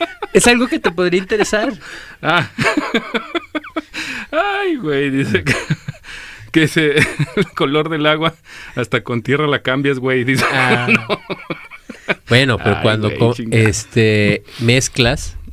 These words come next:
Speaker 2: Ajá.
Speaker 1: las dos, eh, elementos que puedes tener, el agua cambia de color por la reacción que tienen.
Speaker 2: Sí, sí, por la reacción
Speaker 1: Sí.
Speaker 2: química. Dice Marguches que no se acuerda.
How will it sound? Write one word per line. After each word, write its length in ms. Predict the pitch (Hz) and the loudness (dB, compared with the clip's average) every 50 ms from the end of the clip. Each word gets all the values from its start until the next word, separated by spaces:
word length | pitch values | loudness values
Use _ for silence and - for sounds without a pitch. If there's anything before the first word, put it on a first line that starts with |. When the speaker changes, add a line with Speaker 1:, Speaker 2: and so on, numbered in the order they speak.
| - - | -10 -8
Speaker 2:
Ajá. 300 | 101 85 104 95 90 82 82 | -6 -2 -2 -2 -2 0 2
Speaker 1:
las 240 | 110 101 101 95 | 2 2 2 2
dos, 340 | 98 107 107 113 - - - 107 | 2 2 2 2 0 -2 0 2
eh, 440 | 120 113 113 107 101 98 95 95 - - | 4 4 4 4 2 2 0 -2 -2 0
elementos 760 | 107 104 104 101 104 117 123 135 135 - 180 185 - - - - - - | 2 4 4 4 4 4 2 2 2 2 0 0 0 -6 -16 -20 -20 -14
que 100 | - - | -10 -2
puedes 240 | - 120 120 123 110 | 2 2 2 2 2
tener, 380 | 101 113 104 113 120 143 156 - - - - - - - - - - - - - - | 0 0 0 2 0 0 -2 -6 -16 -20 -20 -20 -20 -20 -20 -20 -20 -20 -20 -14 -4
el 180 | - 107 92 90 | 0 2 4 4
agua 240 | 87 90 90 87 | 4 2 0 0
cambia 240 | - - 90 90 90 | 0 -2 0 2 0
de 80 | 92 90 | 0 0
color 320 | - 104 98 101 107 107 | 0 0 2 2 2 0
por 220 | - - 113 101 98 | 0 0 0 2 2
la 100 | 98 90 | 2 2
reacción 500 | 90 98 98 92 - - - 107 95 90 | 2 2 2 2 2 2 0 0 0 0
que 140 | - 90 82 | -2 -4 -2
tienen. 440 | - 110 110 123 120 113 98 92 90 - | 2 4 4 4 4 2 -2 -4 -6 0
Speaker 2:
Sí, 160 | - 135 151 | 2 2 2
sí, 140 | 147 - 160 156 | 4 2 0 0
por 120 | 131 107 | 0 -2
la 100 | 101 98 | -2 0
reacción 280 | 92 95 - - 113 113 | 0 -2 0 0 0 0
Speaker 1:
Sí. 40 | |
Speaker 2:
química. 420 | 113 120 127 127 - - 113 101 - - | 2 0 0 0 0 -2 -6 -4 -2 -2
Dice 160 | 135 135 151 | 0 0 2
Marguches 380 | 135 123 117 131 127 - 127 | 0 0 0 -2 -4 -6 -4
que 80 | - 117 | -4 -2
no 120 | 117 123 | -2 -2
se 60 | 120 123 | -2 -4
acuerda. 340 | 110 - 123 92 80 73 | -2 -2 -4 -4 -4 -6